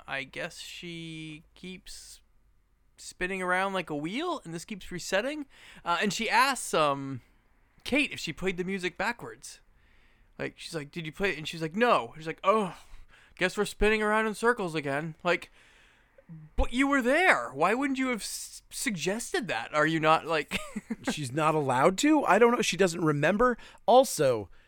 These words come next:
Speaker 2: that child was portrayed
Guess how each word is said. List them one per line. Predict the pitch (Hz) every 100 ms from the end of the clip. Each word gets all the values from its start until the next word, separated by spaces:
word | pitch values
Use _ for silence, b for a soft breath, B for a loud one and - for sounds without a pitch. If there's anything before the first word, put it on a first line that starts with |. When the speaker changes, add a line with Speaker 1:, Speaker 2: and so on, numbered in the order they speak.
| _ -
Speaker 2:
that | 143 180 -
child | - - 233 208 143 123 -
was | 139 135 127 - _ _
portrayed | - 151 - - 185 170 143